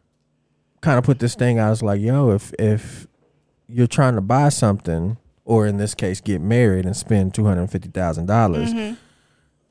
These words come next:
Speaker 1: he said the only way that you should approach that is to approach it as if you've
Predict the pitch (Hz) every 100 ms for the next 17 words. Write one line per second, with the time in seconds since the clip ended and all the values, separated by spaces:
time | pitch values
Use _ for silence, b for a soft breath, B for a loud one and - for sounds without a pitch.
0 | _ _ _ 147 143 - 117 107 98 117
1 | 127 143 139 135 135 123 107 104 - 127
2 | - 107 92 - 160 175 - 98 90 92
3 | - _ _ _ _ 107 98 95 95 87
4 | 110 - - _ _ - 110 98 95 90
5 | 80 - - - 139 143 110 104 98 101
6 | - 104 104 104 98